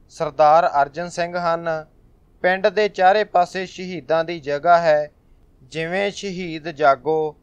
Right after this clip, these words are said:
ਬਾਬਾ ਕਸਿਆਣਾ, ਲੱਲੂਆਣਾ, ਬਾਬਾ ਭਾਈ ਦਰਿਆ।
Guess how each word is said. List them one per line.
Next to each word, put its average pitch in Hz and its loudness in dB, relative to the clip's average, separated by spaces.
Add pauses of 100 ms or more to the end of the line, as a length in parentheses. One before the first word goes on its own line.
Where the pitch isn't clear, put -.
(360)
ਬਾਬਾ 151 4
ਕਸਿਆਣਾ, 151 -4 (680)
ਲੱਲੂਆਣਾ, 156 -2 (640)
ਬਾਬਾ 156 4
ਭਾਈ 170 2
ਦਰਿਆ। 147 2